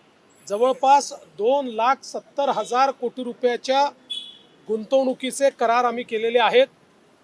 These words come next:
ज्यामध्ये एनटीपीसी जी केंद्र सरकारची आहे, एनटीपीसी ग्रीन एनर्जी ऐंशी हजार कोटी, अवाडा ग्रीन हायड्रोजन पन्नास हजार कोटी, अ, रिन्यू ई फ्युएल्स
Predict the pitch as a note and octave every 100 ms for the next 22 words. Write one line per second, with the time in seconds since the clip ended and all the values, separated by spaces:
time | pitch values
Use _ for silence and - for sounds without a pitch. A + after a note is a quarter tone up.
0 | _ - _ - A3 A3+ B3 C4+ C#4 D4+
1 | _ F#3+ A#3 C#4+ D4 C#4 - B3 A#3+ A#3+
2 | A#3+ C4+ - B3 B3+ A3+ B3+ G#3 F#3+ -
3 | _ _ _ _ - A3 - C4+ B3+ C4+
4 | A3+ A#3 B3 B3 B3+ A#3+ B3 C#4 E4 _
5 | F#3+ G3+ C4 A#3+ B3+ B3+ C4 A#3+ C4 -
6 | _ _ _ _ _ - F3+ G#3+ B3 C4
7 | G#3 B3 A#3+ A3+ A3 A#3+ C4 B3 - G#3+
8 | B3+ A#3+ B3 C4 B3+ B3 C4+ C4+ - _
9 | _ _ _ _ _ _ F#3 G3+ G3 G#3+
10 | B3+ C#4+ C#4 - _ - B3 - C4 B3
11 | F3 -